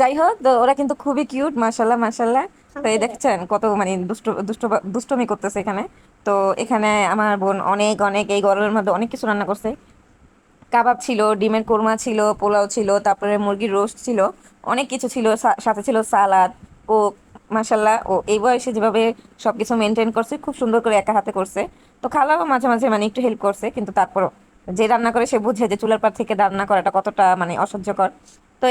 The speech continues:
Speaker 1: এখানে আমার বাচ্চা তো খুবই খুশি, ও নিজের ঘর মনে করে, দেখছেন, পুরা বাড়ি ঘর এখানে করে ফেলছে, আর ও ওদের কাছে অনেক কমফোর্টেবল। তো যাই হোক, আজকের এই ভিডিওটা এখানেই শেষ করতেছি। আপনাদের কার কাছে কেমন লাগে আমার ভিডিও, অবশ্যই কিন্তু কমেন্টের মাধ্যমে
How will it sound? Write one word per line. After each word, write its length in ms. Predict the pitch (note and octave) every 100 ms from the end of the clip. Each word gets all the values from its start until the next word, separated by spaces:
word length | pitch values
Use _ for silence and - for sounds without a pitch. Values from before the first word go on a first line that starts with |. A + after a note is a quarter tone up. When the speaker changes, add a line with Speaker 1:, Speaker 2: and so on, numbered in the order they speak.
| B3
Speaker 1:
এখানে 200 | C4+ A#3
আমার 120 | A3 A3
বাচ্চা 160 | A3 A3+
তো 40 | G#3+
খুবই 160 | C4 A#3
খুশি, 160 | B3+ A#3
ও 20 | G#3 G#3
নিজের 200 | G#3+ G#3+
ঘর 100 | A#3 G#3
মনে 120 | G#3 G#3
করে, 100 | G3
দেখছেন, 200 | A3 - G3
পুরা 160 | G3+ G#3 F3+
বাড়ি 140 | F#3
ঘর 80 | F#3+ F3+
এখানে 180 | F#3+ D#3+
করে 120 | D3+ D3+
ফেলছে, 220 | D#3 D#3 - _ _ -
আর 80 | A#3+ B3
ও 20 | B3
ওদের 160 | A#3 A3+
কাছে 120 | A#3 A#3+ G#3
অনেক 120 | A3+ A3+
কমফোর্টেবল। 440 | A3+ A3 A3 B3 F#4+ _ _
তো 40 | C#4 C4
যাই 140 | C4 C#4+
হোক, 100 | C#4+ -
আজকের 220 | G#3+ A#3 A3+
এই 40 | A#3+
ভিডিওটা 240 | A3 A3 G#3+
এখানেই 220 | A3+ A3
শেষ 100 | A3 -
করতেছি। 320 | A3+ B3 C#4 D#4 - - -
আপনাদের 300 | - A#3+ B3+ C4
কার 140 | A#3+ A#3+
কাছে 160 | C4+ C#4+ A3
কেমন 180 | A#3 B3+
লাগে 120 | B3+ B3
আমার 120 | A#3+
ভিডিও, 160 | B3 G#3 F#3
অবশ্যই 280 | G3+ - A3+
কিন্তু 180 | G#3+ G#3 - - _ -
কমেন্টের 320 | A3 A3+ A#3+ A3
মাধ্যমে 240 | G3 A3